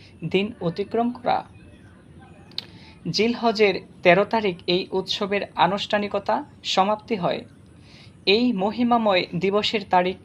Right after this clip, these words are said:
গ্রেগরিয়ান পঞ্জিকায় প্রতিবারই পরিবর্তন হয়। দশ এগারো দিনের ব্যবধান প্রতিবারই এক বছর অন্তর অন্তর। দো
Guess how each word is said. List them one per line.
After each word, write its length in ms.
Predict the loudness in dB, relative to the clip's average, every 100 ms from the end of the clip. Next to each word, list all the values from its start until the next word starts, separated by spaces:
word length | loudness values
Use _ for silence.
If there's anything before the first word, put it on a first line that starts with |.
| -16 -8
গ্রেগরিয়ান 640 | -2 0 0 -2 2 2 2 -2
পঞ্জিকায় 540 | -2 -2 2 4 4 2 -10 -20 -10 0
প্রতিবারই 600 | 0 2 4 4 4 0
পরিবর্তন 540 | 0 2 0 -4 -6
হয়। 280 | -4 -4 -4 -12 -20 -20 -20 -20 -20 -20 -20 -20 -20 -20 -20 -6
দশ 240 | 4 4 4 -2
এগারো 260 | -2 0 0
দিনের 260 | 0 -4 0
ব্যবধান 420 | 0 2 -2 -4
প্রতিবারই 640 | -4 -4 -2 0 2 0 -4 0
এক 160 | 0 0
বছর 400 | -4 -4 -8 -10 -4
অন্তর 360 | -2 -2 -4 -6 -4
অন্তর। 360 | -4 -4 -8 -10 -16 -20 -20 -20 -12
দো 220 | -4 0